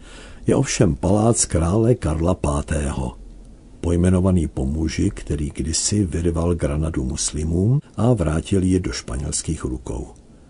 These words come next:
Sem míří každoročně kroky mnoha z třiceti tisíc diváků,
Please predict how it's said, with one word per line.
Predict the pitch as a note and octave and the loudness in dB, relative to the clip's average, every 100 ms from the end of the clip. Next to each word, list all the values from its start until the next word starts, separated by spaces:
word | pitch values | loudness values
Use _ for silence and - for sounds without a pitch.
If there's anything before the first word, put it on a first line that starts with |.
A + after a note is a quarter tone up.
| - - | -20 -14
Sem | - - A#2+ F2 | -4 2 4 4
míří | C#2+ D#2 D2+ D2 | 2 -2 -2 -6
každoročně | - F2+ - G#2+ F#2 D2+ - C#2 D2 | -2 -4 -2 0 0 0 -4 -6 -4
kroky | F2+ E2+ - D#2+ - - - - | -4 -4 0 -2 -2 -16 -12 -2
mnoha | E2+ G2+ A2 | 2 2 2
z | - | -2
třiceti | - - A#2 - B2+ - | -6 -4 0 2 0 -2
tisíc | - - - C2+ | -4 -4 -4 -8
diváků, | - C2+ C2 D#2+ - F#2 A2+ | -6 -4 -4 -4 -4 -2 0